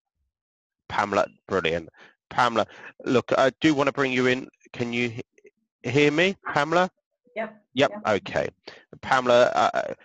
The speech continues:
Speaker 1: in ter-, people are looking at strategies, and care homes, not new, obviously, but people are looking at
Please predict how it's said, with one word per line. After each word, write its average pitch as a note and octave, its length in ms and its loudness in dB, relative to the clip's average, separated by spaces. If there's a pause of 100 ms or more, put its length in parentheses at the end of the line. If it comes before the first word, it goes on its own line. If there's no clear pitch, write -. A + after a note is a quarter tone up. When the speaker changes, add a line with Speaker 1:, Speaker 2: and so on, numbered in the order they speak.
(160)
Speaker 1:
in D3+ 200 0
ter-, G3+ 260 2 (760)
people G3+ 300 0
are F#3 60 4
looking B2+ 360 0
at - 180 -4
strategies, F#2+ 840 -4
and G2+ 180 -6 (240)
care B2+ 220 2
homes, A#2+ 360 -2 (340)
not A2 260 -2
new, C3+ 500 4 (140)
obviously, B2 580 2
but - 160 -2
people A2+ 340 0
are A2+ 100 4
looking A#2 480 0
at G#2+ 220 2